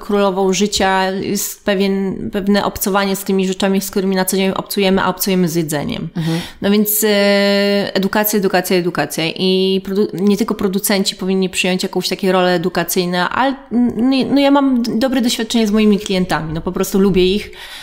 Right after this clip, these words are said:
Speaker 1: i, i, i współpracuję z nimi, dlatego że oni chcą mieć tę, taką rolę. E, a dwa, to jest jednak w, w domu. Nie chcę tak brzydko mówić, trochę mi się to ciśnie na, na język,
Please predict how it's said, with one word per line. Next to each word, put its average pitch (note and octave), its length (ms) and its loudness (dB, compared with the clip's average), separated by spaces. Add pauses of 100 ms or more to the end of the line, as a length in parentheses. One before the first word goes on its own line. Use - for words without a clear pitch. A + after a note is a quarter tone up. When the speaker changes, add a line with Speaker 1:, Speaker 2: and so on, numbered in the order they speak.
(140)
Speaker 1:
i, G3 440 2
i, F#3+ 380 0
i G3 80 0
współpracuję G#3 580 0
z G3 60 -2
nimi, G3 180 2
dlatego F#3+ 280 0
że F#3+ 120 0
oni F#3+ 140 2
chcą F#3 300 0
mieć E3 200 -4
tę, D#3+ 280 -2 (120)
taką E3 300 -2
rolę. D#3+ 360 2 (800)
E, F#3 720 2
a G3+ 120 0
dwa, G#3 320 0
to B3 120 0
jest A#3 180 0
jednak A#3+ 300 2
w, A#3 60 -2
w A3+ 260 -2
domu. G3+ 720 2 (720)
Nie D4+ 160 6
chcę - 140 -6
tak A#3+ 180 -2
brzydko A3+ 320 0
mówić, F#3 540 2
trochę D4+ 240 0
mi D4 100 6
się B3 100 2
to G#3+ 120 -4
ciśnie A3 340 0
na, F#3 840 2
na F#3+ 120 4
język, F3+ 540 0